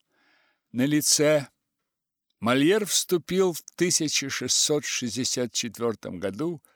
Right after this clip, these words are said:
в полном рассвете славы, и слава эта, вылетев из Франции, поднялась над Альпийским хребтом и перекинулась в другие страны.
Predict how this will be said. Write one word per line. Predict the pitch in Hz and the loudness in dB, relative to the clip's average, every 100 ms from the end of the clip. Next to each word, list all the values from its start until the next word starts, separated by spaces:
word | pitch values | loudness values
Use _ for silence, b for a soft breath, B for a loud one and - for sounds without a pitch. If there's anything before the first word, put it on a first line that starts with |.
| _ | _
в | - - | -20 -2
полном | 147 175 165 151 135 120 | 2 4 4 2 0 0
рассвете | 117 - - 135 139 - 110 104 | 0 0 0 0 -2 -2 -4 -2
славы, | 87 - 113 117 170 180 175 165 - _ _ _ _ _ _ _ - | 0 0 2 2 4 4 0 -8 -14 _ _ _ _ _ _ _ -4
и | 101 | 2
слава | - 123 151 196 190 180 | 2 4 6 6 4 4
эта, | 185 180 - 160 165 165 143 131 | 4 2 -2 -4 -4 -4 -10 -8
вылетев | 107 135 151 147 120 127 - | 0 2 4 2 0 -6 -4
из | 120 - | -4 -4
Франции, | 131 123 123 117 - 104 101 104 - | 0 0 0 -2 -2 -4 -6 -8 -4
поднялась | 98 95 107 120 151 151 - | -4 -2 0 2 2 0 -2
над | 127 120 | 0 0
Альпийским | 117 120 - 135 131 - - 104 | 0 -2 0 0 0 -2 -4 -8
хребтом | 90 - 85 80 - 165 190 185 - | -8 -10 -10 -10 -4 0 0 -2 -8
и | 175 196 | -4 -4
перекинулась | - 156 139 120 - 123 147 131 131 120 - - _ | -2 -2 0 -4 -4 -4 -4 -6 -6 -6 -10 -12 _
в | 87 | -12
другие | 90 90 82 104 110 | -10 -8 -6 -6 -2
страны. | 110 - - 78 80 80 69 | -2 -2 -6 -8 -8 -10 -14